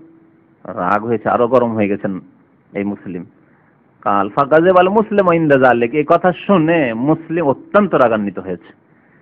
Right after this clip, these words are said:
ফালাতামা ওয়াজহাল ইয়াহুদি, ইয়াহুদির গালে, ওয়াজহ মানে চেহারা,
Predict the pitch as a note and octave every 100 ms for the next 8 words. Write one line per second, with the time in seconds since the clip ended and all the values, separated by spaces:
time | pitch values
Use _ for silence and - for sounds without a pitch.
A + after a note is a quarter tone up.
0 | _ _ B2 A#2+ C#3 C3+ D3 C#3+ C3 A#2
1 | A#2+ G#2+ G#2 G2 F#2 B2 D3+ E3 A#2 G#2
2 | C3 G#2+ B2 A2 A#2+ G2 E2 - A2+ G#2+
3 | A2 A#2 B2+ C#3 G#2+